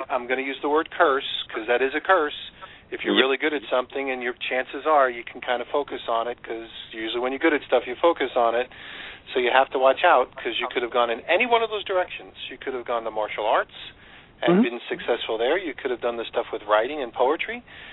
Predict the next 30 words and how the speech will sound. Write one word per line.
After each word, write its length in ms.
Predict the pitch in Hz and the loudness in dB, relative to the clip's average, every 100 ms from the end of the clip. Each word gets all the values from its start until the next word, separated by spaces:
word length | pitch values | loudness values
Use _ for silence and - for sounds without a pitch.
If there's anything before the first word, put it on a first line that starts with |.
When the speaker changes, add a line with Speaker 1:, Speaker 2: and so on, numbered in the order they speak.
| - | -14
Speaker 1:
You 100 | - | -10
could 160 | - 131 | -4 -2
have 100 | 123 | 0
done 160 | 127 123 | 0 -2
the 80 | 113 | -4
stuff 260 | - 127 - | 2 2 2
with 120 | 123 - | -8 -8
spirituality, 920 | - 131 127 120 127 117 120 165 202 | -4 0 0 0 4 6 6 4 -2
and 100 | 156 | -4
it 80 | 123 117 - | -4 -6 -4
seems 240 | 294 311 | -6 0
like 200 | 165 135 | 0 0
you've 320 | 127 254 339 - - - | -4 2 2 0 -14 -12
still 240 | - 320 330 | 2 2 2
spinning 340 | - - 117 113 | 0 -2 0 0
a 80 | 107 | 0
couple 300 | 151 - 120 | 0 0 -4
of 60 | |
plates 280 | - 165 - - | 0 -2 -2 -8
here. 260 | 87 80 - - - - - - - - | -8 -8 -12 -20 -20 -20 -20 -20 -20 -6
So 80 | 190 | 2
that's 160 | 185 | 2
a 80 | 208 | 6
Speaker 2:
Yeah. 120 | 135 | 4
Speaker 1:
good 80 | 98 | 4
thing. 300 | - 107 92 - _ | 0 -4 -6 -20 _
You 160 | - 440 | -12 -10
can 280 | - 190 160 | 0 2 4
Speaker 2:
Yep. 200 | 139 131 | 4 4
Speaker 1:
multitask. 600 | 127 113 104 78 - | -2 -2 -6 -6 -12